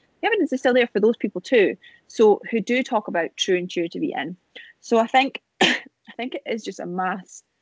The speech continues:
a bit of a misunderstanding. And I'm thinking of, I've, like I said, I've been speaking to you about it, I've been speaking to Emma about it. Like, I'm gonna try and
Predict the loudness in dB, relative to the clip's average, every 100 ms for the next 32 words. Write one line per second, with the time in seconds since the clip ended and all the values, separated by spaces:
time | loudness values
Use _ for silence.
0 | _ _ _ _ -8 -4 -2 -2 -4 -6
1 | -8 -14 -14 -10 -10 -10 -12 -14 -16 _
2 | _ _ _ -6 -4 -2 -4 -8 _ _
3 | _ -4 -2 0 -2 -2 -4 -2 -2 -6
4 | -8 -8 -8 -8 -6 -4 -4 -2 -4 -6
5 | -4 -2 -2 -4 -8 -14 -10 -8 -6 -4
6 | 0 2 2 0 -6 -6 -2 -2 -2 -6
7 | _ _ _ _ _ _ 0 0 0 -4
8 | -8